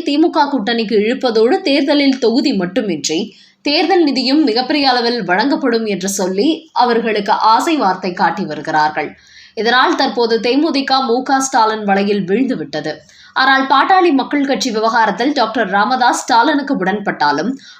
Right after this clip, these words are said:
அன்புமணி ராமதாஸ் அதற்கு எதிராக குரல் கொடுத்து வருகிறார். அதனால் அந்த கட்சி அத்தனை எளிதில் தி மு க கூட்டணிக்கு செல்வதற்கு வாய்ப்பில்லை என்பதும் தெரிய வந்துள்ளது.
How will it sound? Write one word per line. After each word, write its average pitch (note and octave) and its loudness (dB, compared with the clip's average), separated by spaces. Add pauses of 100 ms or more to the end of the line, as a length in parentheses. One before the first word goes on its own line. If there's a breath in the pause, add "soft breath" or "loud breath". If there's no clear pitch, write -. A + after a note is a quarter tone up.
அன்புமணி D#4+ 2
ராமதாஸ் A#3 0
அதற்கு G#3 -2
எதிராக C4 2
குரல் B3+ 0
கொடுத்து E3 -2
வருகிறார். D3+ -2 (420 loud breath)
அதனால் A#3+ 2
அந்த C4 0
கட்சி C4 0 (120)
அத்தனை D#4+ 2
எளிதில் B3 2
தி C#4 0
மு D4 2
க C#4+ 2
கூட்டணிக்கு G#3+ -4
செல்வதற்கு A3 -2
வாய்ப்பில்லை A3 0
என்பதும் G3+ -2
தெரிய F#3 -2
வந்துள்ளது. D3+ -6